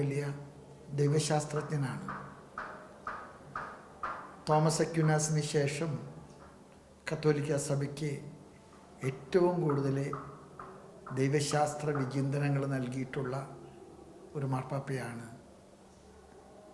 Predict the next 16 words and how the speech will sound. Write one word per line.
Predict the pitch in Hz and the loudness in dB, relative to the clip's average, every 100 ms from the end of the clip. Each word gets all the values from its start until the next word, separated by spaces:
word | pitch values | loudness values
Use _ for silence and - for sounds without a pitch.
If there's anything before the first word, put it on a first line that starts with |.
| - - - - | -20 -20 -14 -4
കർണൽ | 135 131 127 | 0 0 -2
റാറ്റ്സിംഗർ, | 135 131 135 - 160 151 143 - - - - - - - - - | -2 -2 -2 0 2 2 2 0 -6 -12 -16 -18 -20 -20 -20 -12
പിന്നീട് | - 135 123 131 | -4 -2 -2 -2
ബെനഡിക്ട് | 135 131 135 - | -2 -2 -4 -4
പതിനാറാമൻ | 131 131 131 131 135 135 | -2 -2 -2 -2 -2 -2
മാർപ്പാപ്പയായിട്ട് | 127 127 127 - 123 120 135 | -4 -4 -6 -6 -8 -8 -6
തിരഞ്ഞെടുക്കപ്പെട്ടത്. | 139 120 123 113 - - - - - - - - - - - - - - - - - - - 151 | -6 -6 -8 -10 -10 -12 -12 -12 -12 -12 -14 -16 -14 -14 -14 -14 -16 -14 -12 -12 -16 -14 -2 6
ജോൺ | 156 165 160 | 8 8 4
പോൾ | 165 165 190 - - | 6 6 6 2 0
രണ്ടാമൻ | 151 151 151 156 170 | 2 4 4 4 2
മാർപ്പാപ്പ | 170 160 - 156 | 2 0 0 0
വിശുദ്ധനാണ്. | 156 151 - 160 156 156 120 - - - - - - - - - - - - - - - 147 | 2 0 0 0 2 2 0 -6 -12 -16 -20 -20 -20 -20 -20 -20 -20 -20 -20 -18 -18 -8 -2
ആ | |
വിശുദ്ധനായ | 143 147 143 143 143 151 156 | 2 2 2 2 4 4 4
മാർപ്പാപ്പയുടെ | 160 143 - 139 135 143 135 143 | 4 0 0 -2 -2 -2 -2 -2
കൂടെ | 147 139 131 139 | -2 -2 0 -2